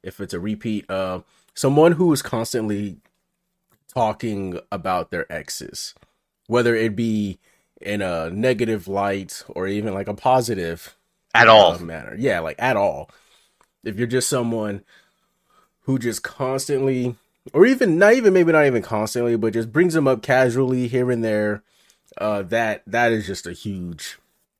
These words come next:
Speaker 1: like, an unbelievable red flag to me, because it clearly shows me that you, um, are not over them in some capacity. Like, it's okay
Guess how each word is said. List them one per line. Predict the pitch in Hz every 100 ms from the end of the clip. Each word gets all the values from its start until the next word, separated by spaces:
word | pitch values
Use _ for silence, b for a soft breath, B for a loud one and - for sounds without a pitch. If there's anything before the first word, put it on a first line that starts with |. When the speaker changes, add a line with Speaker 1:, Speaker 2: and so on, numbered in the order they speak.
| _ _ _ - - -
Speaker 1:
like, | 95 92
an | 87
unbelievable | 107 113 101 95 98 82 82 80 78 -
red | 87 82
flag | - 80 80
to | -
me, | 85 80
because | 82 - 92
it | 92
clearly | - 107 101
shows | - 98 95 95
me | 90 82 76 _ _ _ _ _ _
that | - 87 80 -
you, | 95 92 98 98 92 92 _ b b b b -
um, | 87 87 82 78 85 _ _ _ _
are | 95
not | 95 95 92
over | - 92 87
them | 78 73 73
in | 87
some | - 87
capacity. | - - 87 78 - 76 71 71 _ _ _ _ _ _ _ _ b b
Like, | 107 101
it's | 123
okay | 165 - 131 143 156